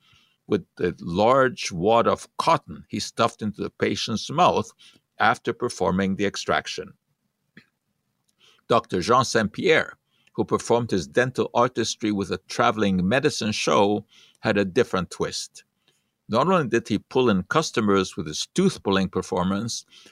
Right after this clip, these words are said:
he even offered to treat members of the troupe for free, at least until the owner of the show noticed that his performers were giving subpar performances and seemed to be continuously dazed.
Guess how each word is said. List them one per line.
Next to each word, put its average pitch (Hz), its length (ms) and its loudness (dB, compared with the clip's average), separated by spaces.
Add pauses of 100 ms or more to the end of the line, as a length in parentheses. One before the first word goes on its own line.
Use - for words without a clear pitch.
(120)
he 139 120 -2
even 135 360 2
offered 135 480 2
to - 80 -8
treat - 360 -4
members 110 760 2 (160)
of 98 180 -2
the 113 80 -4
troupe 135 400 0
for 101 260 -4
free, - 440 -6 (800)
at - 160 -6
least 123 260 0
until 104 300 2
the 90 240 -6
owner 156 300 4
of 80 120 0
the 92 80 -4
show 92 280 2
noticed 123 520 2 (360)
that 95 140 0
his 95 140 -2
performers 95 800 0 (220)
were 98 160 0
giving 110 440 2
subpar - 640 -2
performances 139 840 -2 (420)
and 110 140 0
seemed 131 320 -2
to 113 100 -2
be 117 200 2
continuously 101 840 0
dazed. 80 640 -4